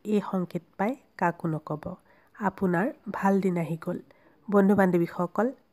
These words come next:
আঘোণ মাহ অত্যন্ত পবিত্ৰ মাহ। এই আঘোণ মাহ মা লক্ষ্মীৰ প্ৰিয়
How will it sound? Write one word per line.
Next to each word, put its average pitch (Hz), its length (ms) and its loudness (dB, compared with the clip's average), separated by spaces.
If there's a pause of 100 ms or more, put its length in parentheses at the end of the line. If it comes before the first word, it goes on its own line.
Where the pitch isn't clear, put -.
(120)
আঘোণ 190 340 0 (120)
মাহ 190 140 0 (280)
অত্যন্ত 180 420 -4 (220)
পবিত্ৰ 190 400 -2 (140)
মাহ। 160 120 -4 (840)
এই 226 180 6 (240)
আঘোণ 185 260 0 (120)
মাহ 160 140 -2 (340)
মা 185 120 8 (100)
লক্ষ্মীৰ 202 400 0 (140)
প্ৰিয় 185 240 4